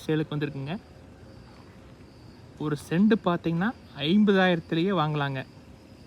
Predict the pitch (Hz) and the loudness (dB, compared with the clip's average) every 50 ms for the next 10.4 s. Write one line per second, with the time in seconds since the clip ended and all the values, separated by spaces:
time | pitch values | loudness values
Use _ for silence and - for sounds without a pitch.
0 | - - - - - - - - - - - - - - - - - - - - | -20 -20 -20 -20 -20 -20 -20 -20 -20 -20 -20 -20 -20 -20 -20 -20 -20 -20 -20 -20
1 | - - - - - - - - - - - - - - - - - - - - | -20 -20 -20 -20 -20 -20 -20 -20 -20 -20 -20 -20 -20 -20 -20 -20 -20 -20 -20 -20
2 | - - - - - - - - - - - - - - - - - - - - | -20 -20 -20 -20 -20 -20 -20 -20 -20 -20 -20 -20 -20 -20 -20 -20 -20 -20 -20 -20
3 | - - - - - - - - - - - - - - - - - - - - | -20 -20 -20 -20 -20 -20 -20 -20 -20 -20 -20 -20 -20 -20 -20 -20 -20 -20 -20 -20
4 | - - - 139 147 160 170 208 196 - - 156 160 170 - - 165 165 156 - | -18 -14 -10 -6 -4 -2 0 -2 -2 -2 -2 0 0 0 0 0 -2 -2 0 0
5 | 175 175 - - 147 147 151 147 143 143 139 139 175 240 - - - - - - | -2 -2 -2 -2 -4 -4 -2 -4 -4 -4 -4 -6 -6 -8 -8 -12 -20 -20 -20 -20
6 | - - - - - - - - 151 151 151 156 175 196 185 165 147 147 160 190 | -20 -20 -20 -20 -20 -20 -14 -10 -6 -4 -2 0 0 0 0 0 -2 -2 -2 -4
7 | 190 - 180 170 160 151 147 147 151 175 226 - - - - - - - - 151 | -2 0 0 0 0 -2 -4 -6 -6 -8 -8 -10 -14 -20 -20 -20 -20 -10 -6 -6
8 | 156 - - - - 185 180 175 175 - - 185 170 156 147 - 151 151 175 233 | -6 -6 -4 -2 2 4 4 4 2 2 0 0 0 0 -2 -6 -6 -6 -6 -8
9 | - - - - 151 160 165 165 180 180 - 160 151 - 175 180 180 165 165 - | -8 -12 -8 -6 -4 -2 -2 -2 -2 -2 -2 -2 0 2 2 2 2 0 0 -2
10 | 156 147 - 147 147 143 147 | -4 -4 -6 -8 -10 -8 -8